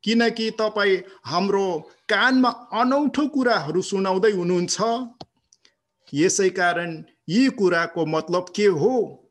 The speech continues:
सो हामी जान्न चाहन्छौँ।" साथै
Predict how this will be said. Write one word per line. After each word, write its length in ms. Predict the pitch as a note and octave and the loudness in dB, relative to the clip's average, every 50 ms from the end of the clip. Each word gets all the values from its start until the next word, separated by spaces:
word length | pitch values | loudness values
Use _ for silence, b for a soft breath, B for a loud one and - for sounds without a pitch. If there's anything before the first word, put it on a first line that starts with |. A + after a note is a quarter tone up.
| _ | _
सो 240 | - - - C#4 C#4 | -12 -8 -2 0 0
हामी 540 | B3+ G3 F3 F3 F#3+ A3 B3 B3 A3+ - - - D#3 | 0 0 0 0 2 2 2 2 2 -2 -8 -10 -4
जान्न 360 | D#3 A#3+ A#3 B3+ B3+ C4 B3+ | -2 0 2 2 2 0 0
चाहन्छौँ।" 760 | B3+ - C#4+ C4 D4+ E4+ F4 C4+ - F3 C3 A2 - - - _ _ _ _ _ _ _ _ _ _ _ _ - | 0 0 0 0 0 0 -2 0 0 0 0 -2 -4 -12 -20 _ _ _ _ _ _ _ _ _ _ _ _ -12
साथै 600 | - - D3+ D3+ D#3+ D#3 - C#3+ C#3 C3 B2 A#2+ | -8 -4 -4 -4 -4 -2 -2 0 0 0 0 -4